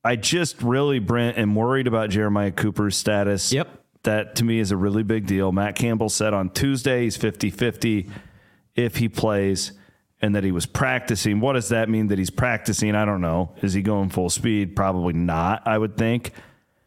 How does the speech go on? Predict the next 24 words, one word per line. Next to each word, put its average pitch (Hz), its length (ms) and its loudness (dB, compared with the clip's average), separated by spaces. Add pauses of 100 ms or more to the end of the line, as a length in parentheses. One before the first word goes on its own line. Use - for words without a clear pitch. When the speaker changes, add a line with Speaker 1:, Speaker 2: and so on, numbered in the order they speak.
(120)
Speaker 2:
And 131 120 -2
it's 123 180 -4
what? 117 220 0
It's, 82 340 -4
it's - 460 -4 (640)
like 95 100 -4
a 85 60 -12
muscle 135 340 0
injury? 165 400 0 (800)
Speaker 1:
It, 120 220 2
I, 127 60 0 (180)
it's 156 160 -2
like 185 160 0
a 165 60 4
hammy 143 340 2
or 120 160 2
a 92 60 -2
Speaker 2:
Or, - 40 -6
Speaker 1:
quad 120 440 2
or 104 60 2
Speaker 2:
or 95 40 0
Speaker 1:
something. 110 340 0
Speaker 2:
something, 95 160 -2
yeah. 82 240 -2